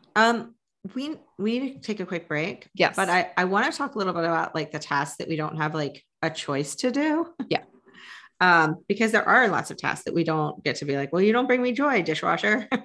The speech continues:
Speaker 2: <laughs>
Speaker 1: Um, so let's take a quick break and we'll be right back. Know what I really love to do?
Speaker 2: Uh, take baths, go for walks, read, drink margaritas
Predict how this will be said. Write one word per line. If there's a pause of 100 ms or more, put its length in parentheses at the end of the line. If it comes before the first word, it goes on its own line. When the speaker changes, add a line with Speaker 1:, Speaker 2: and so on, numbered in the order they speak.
(220)
Speaker 2:
<laughs> (500)
Speaker 1:
Um, (200)
so
let's
take
a
quick
break
and
we'll
be
right
back. (1400)
Know
what
I
really
love
to
do? (720)
Speaker 2:
Uh,
take
baths,
go
for
walks,
read, (180)
drink
margaritas